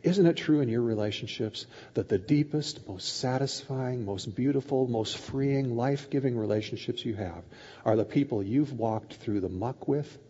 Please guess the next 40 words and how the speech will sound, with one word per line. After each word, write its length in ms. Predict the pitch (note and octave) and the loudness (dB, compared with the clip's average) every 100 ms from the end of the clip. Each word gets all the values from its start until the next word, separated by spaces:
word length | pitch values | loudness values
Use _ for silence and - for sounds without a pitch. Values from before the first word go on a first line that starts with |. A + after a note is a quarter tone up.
| - | -14
and 260 | G#2 A2 B2 | -8 -4 -2
the 40 | |
good 240 | A#2 B2 | 0 -2
times 340 | B2 B2 A2+ G#2 | -2 -8 -6 -4
both? 340 | G#2 G#2+ A#2+ - - - - _ - _ - - - - - | -2 -2 -4 -16 -20 -20 -20 _ -20 _ -20 -20 -20 -20 -8
And 120 | A2+ | -8
Paul's 380 | - C#3 C3+ B2+ | -2 0 2 0
saying, 360 | - B2 A2+ A2 - - | -2 -2 -2 -6 -14 -8
"I 220 | C3 D3 D#3 | 0 4 4
want 260 | C3+ C3+ | 4 0
to 80 | B2 | 0
know 340 | A2+ A#2+ B2+ | 0 2 4
you, 200 | B2+ A2+ | 4 2
Jesus, 460 | G#2+ A#2 G#2+ A2+ G#2+ | -2 -2 -2 -2 -4
in 200 | - A2 | -6 -6
the 100 | G#2 | -8
difficult 720 | G2 C3+ C3+ C#3+ - D3+ D3+ | -4 -2 -2 -6 -2 -2 -2
things 300 | - C#3+ C#3 | -2 -2 -2
of 100 | C#3 | 0
your 120 | C#3+ | 0
life, 440 | C3+ C3 C#3 - - - - - - - - - | 0 -2 -4 -8 -18 -20 -20 -20 -20 -20 -20 -6
in 80 | B2 | -2
the 60 | A2 | 2
difficult 640 | G#2 D3+ D3+ - D3+ C#3 | 6 6 4 2 0 0
parts 320 | - C#3 C3 | -2 -2 -2
of 80 | C3 | -2
your 100 | C3 | -2
mission. 380 | B2 B2+ - A#2+ | -2 -4 -4 -8
I 160 | - D3 | -4 -2
want 220 | C#3 C3 | 0 0
to 40 | |
know 300 | B2 B2 B2 | 0 0 2
you 240 | B2 A#2+ A#2+ - - | 2 2 0 -4 -14
in 180 | - G#2 | -8 -6
the 100 | F#2+ | -6
good 320 | F#2 - B2 A#2+ | -6 0 0 0
things 320 | A2+ G#2 F#2+ | -6 -6 -8
both." 400 | G2 G2 F#2+ - - - - - - _ - - - | -8 -8 -10 -14 -20 -20 -20 -20 -20 _ -20 -20 -12
It's 140 | - | -6
all 500 | B2+ D#3+ C3 G#2+ G#2+ | 2 6 6 2 -2